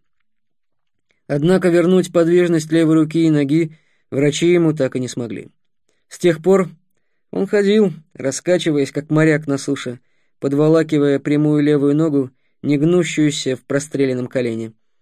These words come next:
и прятал тоже не сгибавшуюся в локте, усохшую левую руку от любопытных взглядов.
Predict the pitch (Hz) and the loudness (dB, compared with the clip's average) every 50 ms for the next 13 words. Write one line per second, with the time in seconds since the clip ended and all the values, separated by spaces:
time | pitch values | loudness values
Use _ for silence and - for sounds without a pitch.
0 | _ _ _ - 131 147 156 165 180 196 196 - 190 175 165 156 - 160 165 151 | _ _ _ -8 -8 -4 -2 0 2 2 0 0 0 -2 -2 -2 0 0 0 2
1 | 160 156 156 139 127 123 139 127 135 139 135 - - 135 127 120 - - - 117 | 2 0 0 -2 -2 -6 -4 -2 -2 -2 -4 -4 -8 -8 -8 -8 -8 -10 -10 -8
2 | 117 120 113 110 - - - 120 123 120 110 - _ _ _ _ _ _ _ _ | -6 -6 -8 -8 -10 -12 -8 -8 -8 -8 -8 -12 _ _ _ _ _ _ _ _
3 | _ - 123 123 - - - 185 165 - - - 147 131 123 123 123 127 127 120 | _ -12 -10 -10 -8 -4 -4 -4 -4 -4 -6 -6 -4 -4 -2 -2 -2 -4 -2 -2
4 | 123 127 127 143 156 156 151 131 120 113 - 123 117 120 113 - 123 123 - 117 | -4 -2 0 0 -2 0 -2 -4 -4 -4 -4 -6 -4 -4 -6 -6 -8 -8 -8 -10
5 | 110 107 104 107 - 98 95 - - - | -12 -12 -12 -10 -8 -8 -8 -8 -12 -16